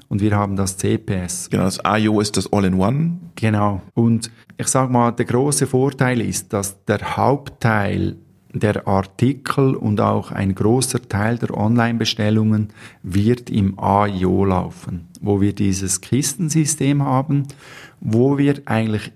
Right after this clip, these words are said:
Speaker 1: im Pick-Prozess die Konsolidierung machen.
Speaker 2: Das heißt, die Ware kommt hier an,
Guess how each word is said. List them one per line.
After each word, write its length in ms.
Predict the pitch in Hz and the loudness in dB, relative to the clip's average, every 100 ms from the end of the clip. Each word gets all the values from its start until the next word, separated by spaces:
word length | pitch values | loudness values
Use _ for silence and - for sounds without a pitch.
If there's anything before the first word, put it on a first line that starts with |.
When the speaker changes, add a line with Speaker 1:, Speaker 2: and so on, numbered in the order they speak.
| - | -2
Speaker 1:
im 320 | 139 160 160 - | 2 2 0 -2
Pick-Prozess 1200 | 147 156 - - 165 160 160 139 147 160 - - _ _ _ _ _ - - | -4 -2 -8 -4 -2 0 -2 -2 0 0 -2 -4 _ _ _ _ _ -12 -2
die 160 | 131 131 | -2 -2
Konsolidierung 1160 | - 120 117 110 104 101 - 98 113 120 113 | -2 0 0 0 0 0 -2 0 2 2 2
machen. 560 | 104 92 - - 87 82 - - | 0 -2 -6 -10 -10 -10 -12 -8
Speaker 2:
Das 160 | - | -2
heißt, 180 | 110 113 | -2 0
die 120 | 104 | 0
Ware 240 | 104 107 110 | 2 2 2
kommt 280 | - 98 | -2 -2
hier 220 | - 98 - | 0 0 2
an, 400 | 98 156 220 | 2 0 -2